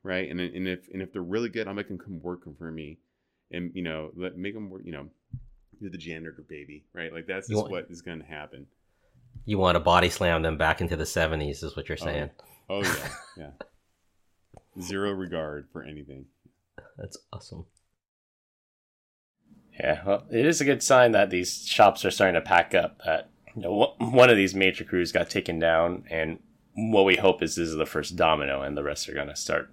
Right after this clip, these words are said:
Speaker 3: falling.
Speaker 2: Yeah, good point. Uh, it, for this, it's, it's, uh, it's what,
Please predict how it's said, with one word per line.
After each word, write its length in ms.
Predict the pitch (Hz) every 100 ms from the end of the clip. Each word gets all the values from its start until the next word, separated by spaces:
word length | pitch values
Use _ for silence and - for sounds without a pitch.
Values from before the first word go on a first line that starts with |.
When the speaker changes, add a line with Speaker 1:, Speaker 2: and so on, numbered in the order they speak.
| _
Speaker 3:
falling. 460 | - 78 71 69 - _ _ _ _ _ _ _ _ _ _ _ _ _ _ -
Speaker 2:
Yeah, 220 | 85 78
good 220 | 85 95
point. 320 | - 82 78 - -
Uh, 160 | 110 - - -
it, 300 | 131 - -
for 180 | 131
this, 260 | 123 135 -
it's, 280 | 95 - -
it's, 460 | 98 95 - -
uh, 280 | 82 87 87 -
it's 180 | - - - _ _
what, 460 | - 98 101 -